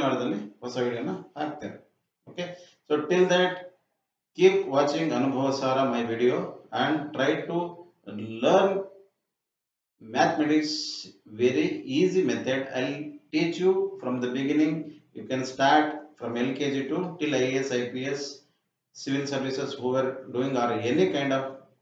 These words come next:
competitive exam who are going to attend. Those guys can really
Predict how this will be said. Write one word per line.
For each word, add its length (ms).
competitive 480
exam 320
who 160
are 160
going 220
to 100
attend. 280
Those 420
guys 380
can 320
really 560